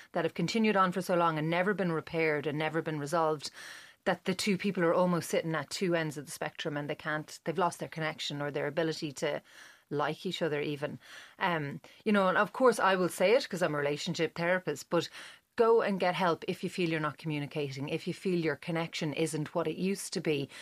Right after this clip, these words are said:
'Cause sometimes we lose track of the things that first attracted us to each other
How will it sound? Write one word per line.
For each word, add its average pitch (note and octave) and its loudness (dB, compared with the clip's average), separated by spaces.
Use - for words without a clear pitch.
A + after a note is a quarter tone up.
'Cause A#3 -4
sometimes C#4+ 2
we A3+ 0
lose G#3+ 0
track - 0
of - -10
the D#3+ -8
things F3+ -2
that - -2
first - -2
attracted B3+ -4
us D#4 -6
to - -8
each C4 -4
other C4 4